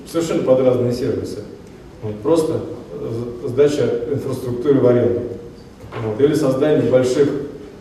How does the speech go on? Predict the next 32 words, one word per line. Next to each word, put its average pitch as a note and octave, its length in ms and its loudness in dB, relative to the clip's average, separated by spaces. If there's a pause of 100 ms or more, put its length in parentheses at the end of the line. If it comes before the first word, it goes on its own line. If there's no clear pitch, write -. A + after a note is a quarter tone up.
(540)
крупных C3 400 0 (1080)
каких-то B2+ 540 -2
конгломератов C#3+ 920 6
из - 180 -4
серверов, D3 440 8 (100)
э, B2+ 420 4 (220)
со C3 100 -2
сложной C#3+ 400 2
внутренней C#3 420 2
сетевой C3 380 0
инфраструктурой, C3 680 -2 (280)
которые C#3 320 2
тоже - 200 0
базируются B2 500 0
на A#2 180 -6
тех C3 160 -2
же A2+ 100 -4
виртуальных A2+ 540 -2
мощностях. A2 520 -6 (840)
Вот. G#2+ 260 -8
Это C#3+ 140 -2
картинка, F3+ 460 0
которую D#3 220 2
мы - 40 -6
показываем D3+ 400 2
нашим C3 260 -2
клиентам, C3+ 420 -2 (640)
для A#2+ 100 -10
того, D3 220 4
чтобы C3 260 0
они C#3+ 100 0
понимали, C3+ 520 0